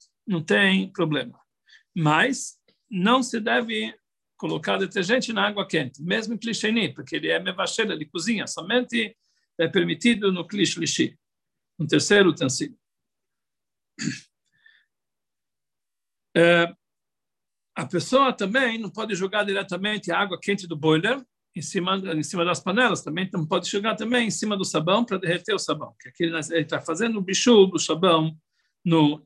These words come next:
é, no Shabbat, então isso é proibido. Então a pessoa pode usar, eu tenho, como nós falamos, detergente, mesmo que ele faz, mesmo que ele faz espuma, não tem problema. O ideal é lavar toda a louça com a mão.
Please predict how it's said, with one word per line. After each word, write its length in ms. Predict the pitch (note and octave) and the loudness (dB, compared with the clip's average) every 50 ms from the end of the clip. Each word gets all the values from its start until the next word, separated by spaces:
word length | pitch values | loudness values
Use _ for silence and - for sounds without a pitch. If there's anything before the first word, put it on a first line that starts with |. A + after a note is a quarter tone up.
| _ - | _ -4
é, 280 | D#3+ D3 C#3+ C#3 C#3 C3 | -2 -2 0 0 -2 -2
no 180 | C#3+ D3 C3+ | -2 -2 -4
Shabbat, 460 | B2+ - D3 C3 B2+ G#2+ - - - - | -2 -4 -2 -2 -2 -4 -6 -10 -18 -14
então 120 | _ - B2+ | _ -10 -6
isso 120 | B2+ D#3+ | -6 -6
é 40 | D#3 | -4
proibido. 400 | D#3+ E3+ E3 D#3 D#3+ B2+ - _ _ _ _ _ _ _ _ _ _ _ _ _ _ _ _ _ _ _ _ _ | 0 0 0 0 -2 -6 -12 _ _ _ _ _ _ _ _ _ _ _ _ _ _ _ _ _ _ _ _ _
Então 140 | - F3 D#3+ | 2 4 4
a 80 | D#3 - | 4 4
pessoa 600 | - D3+ - - B3 C4+ B3+ A#3+ A#3 A#3+ A#3 A#3 - _ _ _ _ _ _ _ _ _ - - - - - _ _ _ _ _ _ _ _ _ _ _ _ _ _ _ _ _ | 2 0 4 6 6 6 6 6 4 2 0 -4 -10 _ _ _ _ _ _ _ _ _ -20 -20 -20 -20 -20 _ _ _ _ _ _ _ _ _ _ _ _ _ _ _ _ _
pode 260 | - F#3 G#3+ A3+ G#3+ G3+ | 0 0 0 2 2 0
usar, 480 | E3 C#3+ G3 G#3 G#3 F#3 D#3 B2 B2 - _ _ _ _ _ _ | 0 0 2 2 2 2 2 -2 -6 -12 _ _ _ _ _ _
eu 120 | - D3 B2+ | -16 -14 -10
tenho, 200 | - F#3 D#3+ - | -8 -6 -6 -6
como 160 | - E3 E3 | -6 -6 -6
nós 160 | D#3+ D3+ - | -6 -6 -4
falamos, 320 | - D3+ F3 G3+ F#3+ E3 D3+ | -4 -2 -2 -2 -2 -4 -4
detergente, 580 | D3 - - A#2+ B2+ D#3+ F#3 A3 A3 G3 G#3 | -6 -6 -8 -4 0 0 0 0 0 -4 -6
mesmo 260 | F#3+ F3 F#3 F#3 F3 | -4 -4 -4 -4 -4
que 100 | F3 - | -4 -4
ele 120 | D3+ C#3+ C3 | -6 -6 -4
faz, 560 | - E3 F3 E3+ D#3+ C3+ A#2+ - - - - _ _ _ _ _ _ _ _ _ - | -2 0 2 2 0 -2 -4 -10 -14 -14 -16 _ _ _ _ _ _ _ _ _ -4
mesmo 320 | D#3+ E3+ G3 E3+ F3 E3 | 0 0 0 0 -2 -6
que 80 | - D3 | -6 -6
ele 140 | C#3+ C3+ | -8 -6
faz 260 | C3 - F3 E3 D3+ D#3+ | -4 0 0 2 2 0
espuma, 540 | D#3+ - - - A#3 C4 B3+ A3 G3+ G3+ | -4 -4 2 2 2 4 4 2 0 -2
não 100 | F#3+ F3 | -2 -6
tem 180 | D#3 - E3+ D#3+ | -4 -4 -6 -4
problema. 360 | D#3 E3 C#3 C3 B2 B2+ C3+ | -4 -8 -8 -8 -8 -6 -2
O 60 | D#3 | -2
ideal 420 | E3 E3 D#3+ F3+ G3+ B3 C#4 C#4 C4+ | -2 0 2 4 4 6 6 6 6
é 40 | A#3 | 6
lavar 400 | G3 E3 D3+ E3+ G3+ A3+ A3+ - | 4 2 2 2 0 0 0 -2
toda 260 | - G#3 B3 B3+ A#3+ A3+ | -4 -4 -4 -4 -2 -4
a 60 | G#3 | -4
louça 560 | F3+ D#3+ F3+ G3+ A3 G#3 - A3 A#3 B3 A#3+ - _ _ _ _ _ _ _ _ _ _ _ _ | -4 -4 -2 -4 -4 -4 -4 -4 -4 -4 -6 -8 _ _ _ _ _ _ _ _ _ _ _ _
com 80 | - | -2
a 60 | G3 G#3 | 0 2
mão. 280 | A#3 B3+ G#3+ D3 - | 2 2 2 0 -2